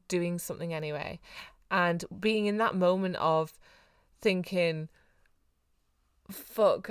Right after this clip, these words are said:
I just wanna run away right now and not have to deal with this situation," and try and, and sit in that p-, point and think in your head, "No, I'm just gonna do it. I'm doing it," and see what happens.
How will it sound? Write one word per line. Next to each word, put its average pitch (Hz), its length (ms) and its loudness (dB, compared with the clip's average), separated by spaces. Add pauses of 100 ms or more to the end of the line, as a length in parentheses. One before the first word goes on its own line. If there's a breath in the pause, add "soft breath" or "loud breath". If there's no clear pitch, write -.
I 185 160 4
just 180 240 -2
wanna 180 220 0
run 175 160 2
away 165 280 2
right 160 220 0
now 147 380 -4
and 151 440 -6
not 156 140 0
have 170 140 -10
to - 100 -16
deal 160 220 -6
with 156 80 -10
this 160 120 -12
situation," 185 800 -4 (400 loud breath)
and 180 160 -4
try 185 180 -2
and, 175 280 -4 (100)
and 160 380 -8
sit - 280 -2
in 202 120 -2
that 185 200 -4 (220)
p-, 185 120 -6 (140)
point 220 420 -4 (200)
and 175 160 -6
think 190 280 -4
in 180 80 -4
your 175 100 -2
head, 175 340 -2 (400)
"No, 170 480 -4 (920)
I'm 196 140 -6
just 190 180 -10
gonna 170 160 -4
do 240 160 0
it. 262 140 -4 (640)
I'm 220 120 -4
doing 226 280 2
it," 175 120 -4 (1080 soft breath)
and 196 140 -2
see 202 140 -2
what 160 120 -4
happens. 165 600 -14